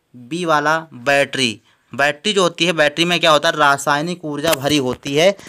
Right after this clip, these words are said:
और वो आपका विद्युत ऊर्जा में जो है परिवर्तित कर देती है।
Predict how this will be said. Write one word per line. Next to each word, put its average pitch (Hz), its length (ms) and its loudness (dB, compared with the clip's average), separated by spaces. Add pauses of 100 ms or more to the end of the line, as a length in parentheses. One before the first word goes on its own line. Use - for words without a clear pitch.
(440)
और 143 520 4 (360)
वो 160 220 0
आपका 170 600 2 (1040)
विद्युत 156 420 0
ऊर्जा 156 420 0
में 160 160 -2
जो 147 120 -2
है 175 260 -4 (640)
परिवर्तित 151 480 0
कर 147 200 2
देती 120 340 -6
है। 113 260 -8